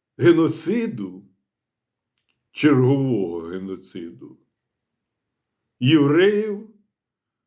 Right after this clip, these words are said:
уже тепер на території Ізраїлю, тобто держави Ізраїль.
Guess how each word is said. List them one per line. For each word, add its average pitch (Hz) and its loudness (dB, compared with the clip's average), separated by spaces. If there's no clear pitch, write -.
уже 151 4
тепер 151 -2
на 139 -8
території 139 0
Ізраїлю, 110 0
тобто 104 -8
держави 135 0
Ізраїль. 98 -10